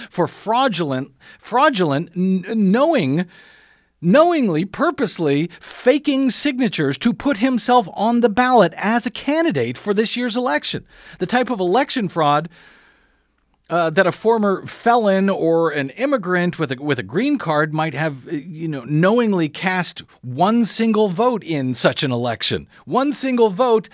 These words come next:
they go to jail for five years and eight years. This guy fakes, we don't know how many, uh, dozens and dozens of signatures in order to get on the ballot at all to become a judge and, and make, a, what is it, a hundred and twenty-five thousand dollars a year as an elected official,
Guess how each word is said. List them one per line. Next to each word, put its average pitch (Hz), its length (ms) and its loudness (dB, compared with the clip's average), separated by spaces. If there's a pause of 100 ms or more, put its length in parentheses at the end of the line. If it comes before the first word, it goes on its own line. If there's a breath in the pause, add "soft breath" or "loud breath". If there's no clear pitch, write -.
they 156 300 2
go 226 160 2
to 185 100 0
jail 170 240 0
for 135 140 -8
five 196 300 0
years 160 200 0
and 147 100 -4
eight 220 160 -4
years. 147 280 0 (160 loud breath)
This 196 360 0
guy 143 460 -2 (920 soft breath)
fakes, - 520 0 (280)
we 156 220 0
don't 277 180 4
know 294 180 4
how 196 160 0
many, 131 400 0 (220 soft breath)
uh, 139 460 4
dozens 170 800 2
and 165 140 2
dozens 185 480 2
of 143 440 0
signatures 202 640 0
in 202 260 -2
order 190 360 2
to 185 200 -4
get 190 280 0
on 175 260 0
the 165 80 0
ballot 180 460 2
at 147 160 -2
all 196 320 4
to 175 120 -4
become 175 380 -2
a 147 60 -2
judge 165 560 0
and, 143 240 -4
and 143 200 -4
make, 156 200 -4
a, 131 160 -6
what 156 140 -8
is 135 120 -8
it, 113 60 -6
a 101 60 -6
hundred 190 280 0
and 131 60 -14
twenty-five 180 480 0
thousand 170 360 -2
dollars 160 340 0
a 135 80 -2
year 165 440 0
as 143 240 -2
an 135 80 -4
elected 143 420 -2
official, 156 600 0